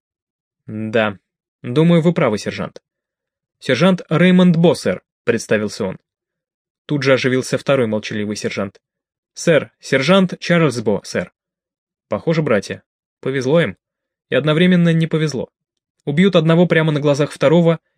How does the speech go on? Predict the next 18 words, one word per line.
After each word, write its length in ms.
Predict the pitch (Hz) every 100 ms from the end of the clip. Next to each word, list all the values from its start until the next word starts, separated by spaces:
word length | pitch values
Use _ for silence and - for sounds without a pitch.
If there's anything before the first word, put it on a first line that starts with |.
| -
и 80 | 127
как 220 | 202 175
с 60 |
этим 200 | 170 170
потом 260 | 165 165 160
жить? 280 | 123 - - _ _ _ _ _ _ _ _ _
Мысль 320 | 120 135 - 131
о 40 |
братстве 500 | 135 151 - 147 135
больно 360 | 127 143 139 135
кольнула 380 | 135 131 127
в 80 | 127
душу. 340 | 120 101 - - _ _ _ _ _ _ -
Мой 220 | 139 185
родной 280 | 170 160 160
брат 320 | 151 190 180
Сергей 440 | - 143 135 165 151
далеко. 480 | 151 160 180 156